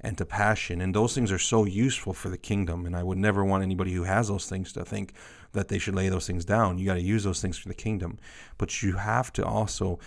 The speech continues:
balance it out with, um, really healthy spirituality, um, accountability,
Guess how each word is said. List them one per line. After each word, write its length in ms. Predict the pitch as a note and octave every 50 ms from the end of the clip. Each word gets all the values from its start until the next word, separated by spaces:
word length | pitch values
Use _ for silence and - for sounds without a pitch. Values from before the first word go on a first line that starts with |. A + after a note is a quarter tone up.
| - - - - -
balance 360 | - - G#2+ A2 G#2+ - -
it 100 | - -
out 280 | - G2+ G#2 - - -
with, 320 | - - - - - - - - - - - - -
um, 400 | - - - G1+ - - - - - - - - - - _ _ - - _ -
really 220 | - A#2+ A2+ G#2+ G2+
healthy 380 | - - A2+ A2 G#2+ - G#2
spirituality, 880 | F#2 - - G#2 G2 F#2 - - F2+ F2+ F2+ F2+ F#2+ G2 G2 G2+ A2 A2 - _ _ _ - - _ _ _ _ _ _ _ _ _ _ - - - - - - - - - - _ _ _ - _ _ -
um, 160 | A2 G#2 F#2 -
accountability, 840 | G#2 - - G#2+ G#2 G2+ F2+ F2 G2 F#2+ G2 G2+ F#2+ G#2+ A2+ A#2+